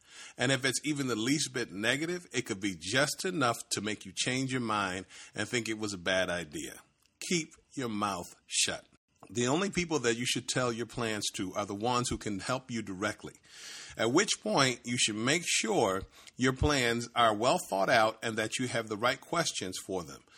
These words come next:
The surefire way of making sure you get what you want from them, even in the form of information, is to give something before you ask, which is often rare. People constantly ask leaders for advice and money,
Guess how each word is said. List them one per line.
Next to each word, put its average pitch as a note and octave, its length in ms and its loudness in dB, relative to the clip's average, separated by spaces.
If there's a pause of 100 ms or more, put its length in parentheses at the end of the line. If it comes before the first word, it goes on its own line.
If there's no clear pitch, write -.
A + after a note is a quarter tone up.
(260)
The - 180 6
surefire D#3+ 520 4
way C3 240 0
of G2+ 180 -6
making C#3 360 0
sure C3 260 0
you A#2 160 -2
get B2 240 -6
what B2+ 180 -4
you A#2 100 -4
want A#2+ 380 -2
from F#2+ 200 -8
them, C3+ 380 2 (120)
even E3 260 0
in B2 100 -2
the A#2+ 60 -4
form A#2 320 0
of G#2 100 -4
information, G#2+ 680 -2 (500)
is B3+ 220 0
to A#3 100 -2
give F3+ 320 2
something F#2+ 500 0
before G#2+ 360 -4
you A2 220 0
ask, A2 420 2 (180)
which G#2+ 160 -4
is A2 140 -2
often G#2 400 -2
rare. G#2 300 0 (800)
People C4+ 260 4
constantly D#3+ 580 2
ask A2+ 320 2
leaders A2+ 440 -2
for F#2+ 180 -4
advice A2 720 -2 (240)
and D#2 100 -14
money, A2+ 580 0